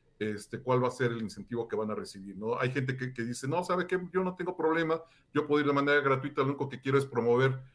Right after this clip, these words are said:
mi trabajo, este, tengo otro ingreso, por otro lado, y eso me permite, este, eh, darme ese, ese lujo". Hay otros grupos que te dicen, "No, ¿sabes qué? Yo sí devengo un, una, una cantidad por, por, por realizar este servicio,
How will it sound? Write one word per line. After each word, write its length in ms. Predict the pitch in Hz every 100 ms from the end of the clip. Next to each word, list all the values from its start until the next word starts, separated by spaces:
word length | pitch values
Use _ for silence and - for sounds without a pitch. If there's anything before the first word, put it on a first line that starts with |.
| _ -
mi 120 | 123
trabajo, 680 | 131 135 139 139 135 127 - _ -
este, 400 | 117 113 - 123
tengo 320 | 131 139 131
otro 240 | 139 135 131
ingreso, 760 | 131 143 147 135 135 131 131 - _
por 140 | - 127
otro 180 | 131 131
lado, 380 | 131 131 139 139
y 160 | 123
eso 160 | 143 147
me 120 | 131
permite, 880 | 135 127 143 160 - 123 123 120 107
este, 460 | 107 - 113 113 107
eh, 20 |
darme 300 | 123 123 123
ese, 200 | 123 120
ese 180 | 123 131
lujo". 300 | 135 - 123
Hay 160 | 131
otros 300 | 151 139 127
grupos 460 | 131 139 135 131 - _ _ -
que 80 | 110
te 100 | 127
dicen, 200 | 131 127
"No, 120 | 135
¿sabes 280 | 131 131 131
qué? 220 | 131 131
Yo 140 | 135
sí 400 | 127 135 139 - -
devengo 400 | 113 127 127 127
un, 240 | 127 131
una, 340 | 131 127 120
una 220 | 127 127 131
cantidad 480 | 123 120 117 123
por, 260 | - 107 104
por, 260 | 107 107 117
por 140 | 110
realizar 260 | 107 104 123
este 180 | - 131
servicio, 440 | 127 127 139